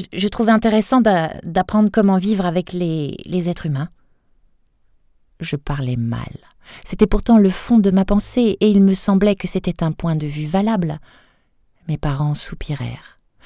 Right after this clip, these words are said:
Je compris que Christa m'avait interrogée dans le seul but de m'humilier devant eux. C'était réussi. À leurs yeux, je n'arrivais pas à la cheville de cette jeune fille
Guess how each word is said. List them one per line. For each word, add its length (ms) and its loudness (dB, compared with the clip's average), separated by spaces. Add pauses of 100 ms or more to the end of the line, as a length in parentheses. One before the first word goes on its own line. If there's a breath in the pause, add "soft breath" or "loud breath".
(240 loud breath)
Je 120 0
compris 380 0
que 100 -6
Christa 500 -4
m'avait 360 -2
interrogée 640 -2
dans 180 -2
le 140 0
seul 460 -2
but 360 -8
de 140 -4
m'humilier 640 0
devant 300 -6 (120)
eux. 120 -8 (800)
C'était 400 -6
réussi. 580 -8 (580 loud breath)
À 100 2
leurs 140 4
yeux, 320 0 (300 loud breath)
je 80 -2
n'arrivais 400 0
pas 320 -4
à 40 -4
la 100 -2
cheville 520 -6
de 120 -10
cette 260 -8
jeune 340 -6
fille 480 -10